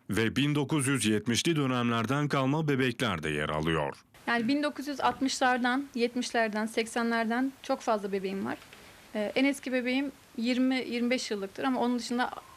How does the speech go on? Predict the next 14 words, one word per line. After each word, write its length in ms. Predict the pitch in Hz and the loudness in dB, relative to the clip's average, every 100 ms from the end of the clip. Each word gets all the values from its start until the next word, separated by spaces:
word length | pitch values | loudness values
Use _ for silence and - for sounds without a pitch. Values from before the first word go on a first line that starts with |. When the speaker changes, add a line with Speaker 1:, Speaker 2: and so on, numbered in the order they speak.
| - | -14
Speaker 2:
çeyrek 400 | - 247 247 262 | -2 0 0 -2
yüzyıla 280 | 233 220 233 | -2 0 2
yakın 380 | 226 226 233 220 | 0 0 -6 -6
olan 360 | 208 202 208 | -4 -2 0
veya, 300 | 214 214 214 214 - - - - | 2 2 2 -4 -18 -20 -18 -10
e, 60 | |
yarım 460 | 208 208 220 247 262 | -6 0 2 2 2
yüzyıla 260 | 233 226 | 0 -2
yakın, 200 | 214 208 | -2 -2
yani 220 | 208 214 214 | -2 0 0
elli 240 | 220 226 | 0 0
yıllık 240 | 240 233 | -2 -2
bebeklerim 460 | 220 214 214 220 233 | -2 -2 -2 -2 -2
mevcut. 320 | 202 185 247 | -2 -4 -6